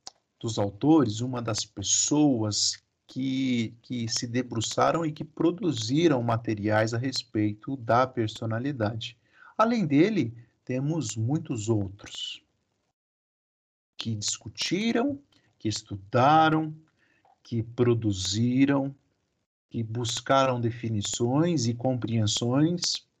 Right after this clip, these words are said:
para a personalidade.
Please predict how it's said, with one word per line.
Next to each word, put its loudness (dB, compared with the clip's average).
para 4
a 2
personalidade. -6